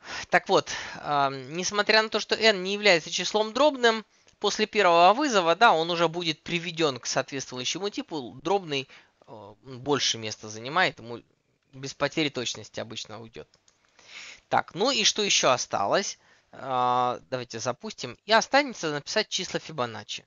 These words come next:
Что-то не то. Fast power пишется у меня через подчёркивание. Запускаемся. И, пожалуйста, можно, например, два возвести в степень десять.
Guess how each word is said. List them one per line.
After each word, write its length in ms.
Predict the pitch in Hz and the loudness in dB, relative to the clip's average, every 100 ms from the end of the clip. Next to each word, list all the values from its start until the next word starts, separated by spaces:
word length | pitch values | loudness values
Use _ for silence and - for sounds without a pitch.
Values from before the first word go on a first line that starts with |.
| _ | _
Что-то 420 | - - - 202 180 | -14 -12 -6 -6 -4
не 140 | 170 | -8
то. 180 | - 117 | -6 -10
Fast 440 | - 185 165 - | 4 6 6 2
power 340 | - 220 208 180 | 4 6 4 0
пишется 400 | - 175 - 139 | -6 -8 -8 -10
у 20 | |
меня 180 | 131 131 | -10 -14
через 540 | - - 160 - - - - | -14 -12 -10 -12 -14 -18 -16
подчёркивание. 920 | - - - - 104 - 82 85 80 _ _ _ _ _ _ _ _ _ _ _ _ _ _ _ _ _ _ _ _ _ _ _ _ _ _ _ _ | -14 -14 -12 -12 -12 -14 -20 -20 _ _ _ _ _ _ _ _ _ _ _ _ _ _ _ _ _ _ _ _ _ _ _ _ _ _ _ _ _
Запускаемся. 1040 | 143 139 - - - 101 135 - 220 240 - _ _ - _ | -8 -6 -6 -14 -12 -12 -10 -4 -2 -2 -6 _ _ -20 _
И, 180 | - 214 | -12 -12
пожалуйста, 580 | - 127 143 185 175 139 | -4 2 4 4 2 -4
можно, 300 | 139 160 143 | 0 -2 -2
например, 420 | 131 151 190 185 - | -8 -2 0 0 -2
два 580 | 139 135 180 240 269 | -6 6 10 12 10
возвести 600 | 190 143 131 135 - 214 | 6 -2 -6 -10 -8 -6
в 60 | 214 | -6
степень 460 | - 185 180 170 147 | -4 -6 -4 -8 -4
десять. 640 | 135 123 - 95 - - | -2 -2 -4 -10 -14 -20